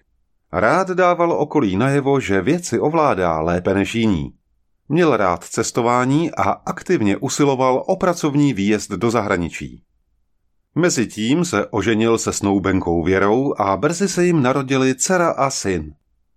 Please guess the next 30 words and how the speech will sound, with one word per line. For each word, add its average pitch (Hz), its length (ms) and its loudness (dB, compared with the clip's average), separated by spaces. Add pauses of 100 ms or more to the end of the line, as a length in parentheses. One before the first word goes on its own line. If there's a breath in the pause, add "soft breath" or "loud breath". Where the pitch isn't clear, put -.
(140)
Ve 104 120 0
svých 107 320 -4
třiceti 185 440 0
letech 151 380 -2
se 98 180 0
Nenko 98 420 2
v 104 60 -4
legalizaci 95 580 0
Ministerstva 92 640 -2
zahraničních 87 720 -2
věcí 113 420 -2
připravoval 170 680 -2
na 117 120 -2
výjezd 135 440 -4 (100)
na 151 120 2
rezidenturu 139 760 0
do 113 140 0
New 131 100 2
Yorku. 85 460 -2 (520)
Ocitl 127 400 0
se 107 140 -2
ve 95 120 0
světě, 104 480 0
proti 107 280 -4
kterému 127 520 0
neměla 104 440 2
žádná 113 540 -2
propaganda 123 640 -2
šanci 101 440 -2
uspět. - 520 -6